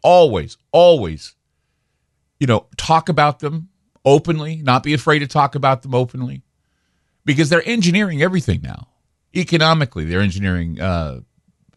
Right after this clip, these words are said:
the, the scarcity. They are carefully trying to remove certain things that we're used to. Like I was talking about last night, anything from beef, coffee, gasoline, sugar. And then what do they do? They cause a sudden change or shock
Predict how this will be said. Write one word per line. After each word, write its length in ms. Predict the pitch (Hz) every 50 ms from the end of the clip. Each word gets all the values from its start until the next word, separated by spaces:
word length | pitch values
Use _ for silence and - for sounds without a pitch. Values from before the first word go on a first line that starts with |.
| _
the, 300 | _ - - - 95 95
the 140 | 85 - 98
scarcity. 680 | 92 - - 127 117 123 123 - - 104 78 71 - _ _ _ _ _ _ _ _ _ _ _ _ _ _ _ _ _ _ _ _ _ _ _ _ _ -
They 160 | 113 113 110
are 500 | 107 107 107 104 104 101 98 92 90 92 - _ _ _ _ _ _ -
carefully 800 | - - 151 147 143 - 151 127 123 117 107 107 95 87 - _ _ _ _ _ _ _ _ _ _ _ _ _ _ _ _ _ _ _ _ _ -
trying 380 | - 151 151 147 147 139 131
to 60 | 120 113
remove 440 | 113 117 113 117 135 139 135 127
certain 320 | 117 - - 120 107 110 98
things 240 | 107 113 110 107 101
that 80 | 110
we're 100 | - 104
used 300 | 110 110 123 156 151 -
to. 80 | - 78
Like 160 | 82 87 82
I 20 |
was 120 | 95 90 -
talking 180 | - 117 117
about 300 | 113 113 117 117 107 - _ -
last 300 | - 117 117 120 117 -
night, 320 | 139 135 143 147 123 87 76
anything 340 | 87 101 98 - 123 117 98
from 260 | - 110 101 92 85
beef, 320 | 95 127 143 151 127 -
coffee, 360 | - - 135 131 135 - 139
gasoline, 640 | 120 98 107 98 117 127 - - 143 131 131 131 131
sugar. 520 | 120 - 127 120 117 127 131 127 127 - _ _ _ _ _ _ _ _ _ _ _ _ _ _ _ _ _ _ _ _ _ _ _ -
And 80 | 131
then 80 | 127 135
what 160 | 139 139 131
do 80 | 135 135
they 120 | 123 127
do? 140 | 127 123 110
They 100 | 92 90
cause 220 | 82 - 127 110 98
a 60 | 107
sudden 380 | - - - 160 165 170 170 151
change 360 | - - 165 156 156 151 135
or 60 | 123
shock 460 | 107 - 151 143 143 143 131 - -